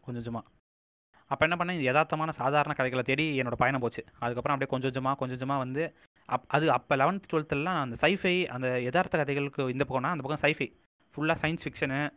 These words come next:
அப்படி இப்படின்னு சொல்லி இது என்னென்ன, எ-, இந்த, இந்த ஃபேண்டஸியான எலமெண்ட்ஸ் நிறையா இருக்கும்ல ஃபாரின்ல.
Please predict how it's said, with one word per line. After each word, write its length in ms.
அப்படி 260
இப்படின்னு 220
சொல்லி 560
இது 520
என்னென்ன, 320
எ-, 240
இந்த, 500
இந்த 280
ஃபேண்டஸியான 600
எலமெண்ட்ஸ் 340
நிறையா 260
இருக்கும்ல 260
ஃபாரின்ல. 360